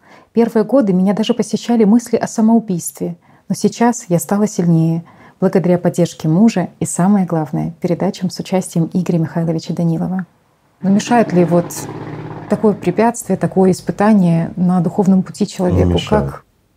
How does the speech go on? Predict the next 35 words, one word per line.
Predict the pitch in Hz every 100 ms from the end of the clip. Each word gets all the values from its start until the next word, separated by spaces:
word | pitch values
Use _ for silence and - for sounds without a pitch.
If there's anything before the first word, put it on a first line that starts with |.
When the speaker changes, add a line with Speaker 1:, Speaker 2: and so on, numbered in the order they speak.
| _ _ _ _
Speaker 1:
как | 104 90
Speaker 2:
Я | 98
бы | 101
Speaker 1:
помочь? | 101 101
Speaker 2:
наоборот | 104 110
Speaker 1:
Мгм. | -
Speaker 2:
сказал: | 87 98 78 67 65 _ _ _ _ -
"Да | 87
не | 82
надо | 82 101
помогать. | 123 113 120 87 131
Speaker 1:
Мгм. | 202 185 190 - _ _ _ _ _
Speaker 2:
Ей | 87 92
надо | 101 95
просто | 95 95 101
изучать". | 85 87 - 127 113 - _
Speaker 1:
Мгм. | 190 180 180 -
Speaker 2:
И |
я | 90 98
скажу: | - 87 95
"Это | - 98 - 98 -
не | 95
препятствие, | 92 90 87 107 110 - 82
а |
подспорье". | 80 80 - - 110 90 69 - _ _ _ -
Ведь | 80 82 - -
она | 80 80
видит | 76 76 117 82 71
воочию | 76 78 101 - 73
сама, | - 71 71 87 101 _ _ _ _ _
что | - -
существует | - - - - - 80 85 - _ _
и | -
другой | 78 71 78 80 85
мир. | 69